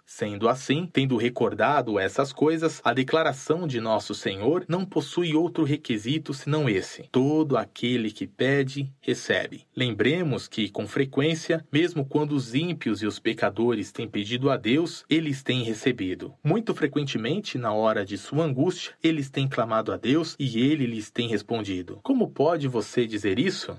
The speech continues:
alguém pergunta. Não, não sou eu quem diz, mas assim dizem as Escrituras. A oração de Acabe foi respondida e o Senhor disse: "Você notou como Acabe se humilhou diante de mim?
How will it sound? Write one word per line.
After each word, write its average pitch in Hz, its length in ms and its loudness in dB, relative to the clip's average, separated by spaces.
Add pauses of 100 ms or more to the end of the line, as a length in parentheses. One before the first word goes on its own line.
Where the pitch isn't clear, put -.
alguém 113 280 0
pergunta. 104 760 -2
Não, 131 280 0 (120)
não 151 180 2
sou 160 340 4
eu 147 160 4
quem 135 240 0
diz, 104 400 -2 (100)
mas 110 200 2
assim 135 300 2
dizem 139 420 2
as 107 140 -2
Escrituras. 95 880 -6
A 107 100 4
oração 127 520 2
de 123 120 2
Acabe 131 500 0
foi 110 200 -4
respondida 110 840 -2
e 139 60 2
o 139 60 2
Senhor 139 340 2
disse: 107 460 -2 (100)
"Você 147 280 0
notou 170 520 2
como 123 240 -2
Acabe 123 520 0
se - 200 -8
humilhou 123 560 0
diante 104 500 -4
de 92 120 -8
mim? 143 300 -2